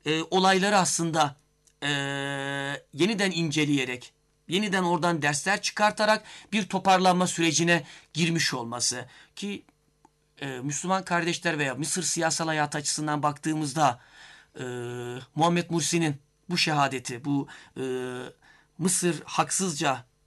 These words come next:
e, ve baskı altındaki haksız Mısır mahkemelerinde yargılanması sonucu hayatını kaybetmesi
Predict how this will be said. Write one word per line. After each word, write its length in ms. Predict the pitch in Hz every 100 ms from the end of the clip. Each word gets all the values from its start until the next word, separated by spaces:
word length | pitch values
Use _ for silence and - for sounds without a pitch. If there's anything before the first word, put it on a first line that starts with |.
| -
e, 60 | 127 123 123 127 127 123 135
ve 140 | 127
baskı 340 | - 143 - 196
altındaki 720 | 165 - 151 147 - 139 123 -
haksız 360 | 151 147 165
Mısır 240 | 180 180 160
mahkemelerinde 800 | 156 143 147 147 143 151 151
yargılanması 760 | 147 139 143 147 151 147 151 156
sonucu 340 | 156 151 143
hayatını 400 | 143 143 139 156
kaybetmesi 800 | 147 165 160 147 170 147 196 185